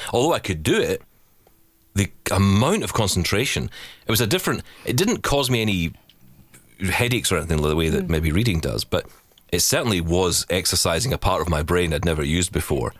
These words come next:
Speaker 2: Yeah, but that would, that, I think that will change over time, the
Speaker 1: Mm.
Speaker 2: more you do it. And also, the only reason I say that is 'cause I'm a real convert to this, 'cause I do it for my kids. That's how I read to the girls. I mean, obviously, as a, as young, tiny children, when they were babies, I used to read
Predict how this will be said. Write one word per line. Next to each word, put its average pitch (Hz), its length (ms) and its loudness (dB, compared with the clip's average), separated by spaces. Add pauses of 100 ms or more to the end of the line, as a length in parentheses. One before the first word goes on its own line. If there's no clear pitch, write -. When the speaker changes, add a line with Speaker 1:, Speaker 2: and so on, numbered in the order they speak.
Speaker 2:
Yeah, 240 140 2
but 214 140 0
that 254 180 0
would, 240 200 -2
that, 233 200 0
I 226 100 0
think 233 180 -6
that 175 140 -4
will 175 80 -6
change 180 560 -6
over 175 180 -2
time, 170 280 0
the 185 80 2
Speaker 1:
Mm. 190 40 2
Speaker 2:
more 202 160 2
you 190 140 -2
do 185 160 -2
it. - 100 2
And 202 100 -2
also, 226 440 -2
the 214 220 0
only 269 120 2
reason 214 180 0
I 190 40 -4
say 196 240 -2
that 170 160 -2
is - 80 -6
'cause - 120 -10
I'm 190 120 -2
a 180 80 -2
real 175 400 -4
convert 165 600 -8
to - 60 -20
this, 139 160 -6
'cause - 140 -8
I 165 140 0
do 175 160 -6
it 165 140 -2
for 175 80 -12
my 170 120 -6
kids. - 420 -8 (400)
That's - 220 -2
how 190 120 0
I 190 40 -2
read 180 280 -4
to - 80 -10
the 165 80 -10
girls. 170 440 -2
I - 40 -8
mean, 196 140 -2
obviously, 220 520 -4
as 185 200 -4
a, 175 60 -8 (240)
as - 540 -6 (440)
young, 185 520 -2 (340)
tiny 180 300 -2
children, 147 340 -6
when 156 80 -6
they 151 80 -4
were 160 80 -2
babies, 160 500 -2 (340)
I - 80 -4
used 170 200 -4
to 165 80 -8
read 156 280 -6